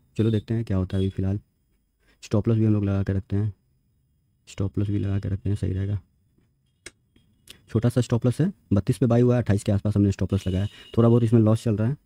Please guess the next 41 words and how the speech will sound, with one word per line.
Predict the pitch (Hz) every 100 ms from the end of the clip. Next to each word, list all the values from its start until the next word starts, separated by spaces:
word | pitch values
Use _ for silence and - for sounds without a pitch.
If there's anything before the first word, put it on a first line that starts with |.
| _ _ _ -
देखते | 107 - 113
हैं | 123
अभी | 92
फिलहाल | 101 95 101 -
प्रॉफिट | 98 90 101
होता | 101 101
है |
या | 101
फिर | 95 95
लॉस | 95 101
होता | 101
है। | 98 - _ _ _ _ _ _ _ _ _ _ _ _ _ _ _ _ _ _ _ _ _
चलो, | - 120
अस्सी | 107 120
रुपये | 110 107
के |
प्रॉफिट | 107 107 117
में | 113
आ | 104
गए |
हम | 104
लोग। | 123 - _ _ _ -
थोड़ा | 113
सा | 117
वेट | 113 -
करते | 107 117
हैं | 170 - -
क्योंकि | 95 104
मुझे | 101 117
लग | 127
रहा | 127
है | 107
मार्केट, | 104 143 127
मार्केट | 117 104 135
का | -
भी | 123
डायरेक्शन | 113 107 127
है | 107
ना | 107
बुलिश | 92 90
है, | 90